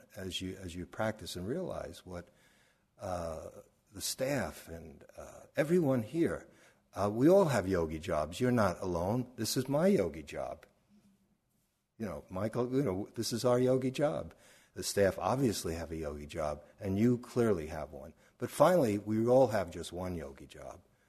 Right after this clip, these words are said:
and that's to be a yogi, independent of the particular form that it takes. And here I'd like to,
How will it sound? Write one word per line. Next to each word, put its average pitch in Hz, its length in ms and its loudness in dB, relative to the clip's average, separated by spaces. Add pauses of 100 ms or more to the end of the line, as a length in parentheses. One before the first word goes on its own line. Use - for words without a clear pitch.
(120)
and 95 80 -10
that's 107 240 0
to 104 80 -4
be 101 160 2
a 101 60 2
yogi, 107 500 0 (580)
independent 120 800 4 (300)
of 107 160 -2
the 98 80 -4
particular 107 520 0
form 98 520 0
that 76 160 -4
it 78 100 -14
takes. - 460 -12 (500)
And 127 100 -10
here 190 220 2
I'd 147 140 8
like 151 300 6
to, 120 340 6